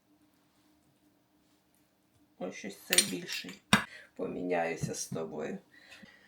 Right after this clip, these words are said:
Подивіться, друзі, зверху омлет, знизу посередині м'ясна ось такий прошарочок. І зараз скуштуємо.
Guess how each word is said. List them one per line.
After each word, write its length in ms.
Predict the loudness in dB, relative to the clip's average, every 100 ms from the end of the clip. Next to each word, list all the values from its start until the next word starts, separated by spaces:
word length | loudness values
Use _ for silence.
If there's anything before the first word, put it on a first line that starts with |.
| -6 6
Подивіться, 460 | 10 10 8 4
друзі, 380 | 8 8 10 6
зверху 720 | 6 10 12 12 10 6 6 4 8
омлет, 540 | 10 10 12 12 10
знизу 560 | 6 12 12 12 8 8
посередині 760 | 8 12 12 12 12 12 12
м'ясна 560 | 12 12 10 12 12 12
ось 140 | 10
такий 480 | 4 6 12 12 12
прошарочок. 1120 | 8 10 10 12 12 12 12 12 10 6 6 -14 -18 -18 -20 -20 -6 6
І 140 | 6
зараз 500 | 12 12 12 12 8
скуштуємо. 960 | 2 4 6 4 12 12 12 10 6